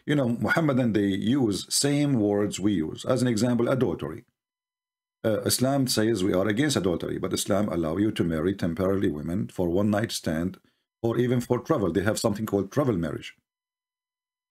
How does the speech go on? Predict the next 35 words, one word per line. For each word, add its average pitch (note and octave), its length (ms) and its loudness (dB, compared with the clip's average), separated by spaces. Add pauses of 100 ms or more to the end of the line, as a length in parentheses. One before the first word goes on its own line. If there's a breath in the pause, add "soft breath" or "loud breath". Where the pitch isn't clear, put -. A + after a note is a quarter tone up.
(920)
camp C#3+ 320 0
marriage, - 480 -2 (2750)
road C#3 300 0
companion C3+ 600 2
marriage. D#2 380 -2 (680)
So, A#2 140 2
like, A#2 280 0
let's C3+ 200 2
say C3 120 2
you C3+ 120 2
wanna B2 180 2
go B2 180 2
to, A2 420 0 (520)
uh, F#2+ 80 2
to A2 120 2
China A#2+ 400 2
tomorrow, D2 480 -6
and A2+ 100 2
you C3+ 100 2
don't C3+ 260 0
want A#2+ 200 2
to A#2 80 2
carry D#3+ 280 2
your F#2 240 2
heavy-duty G#2 560 0
wife F2+ 360 0
with D2 120 -6
you, D#2 200 -8
or F#2 220 0
heavy-duty G2 640 0
f-, - 280 -12
three C#3+ 180 0
wives D#2 300 -4
you - 80 -8
have. - 240 -14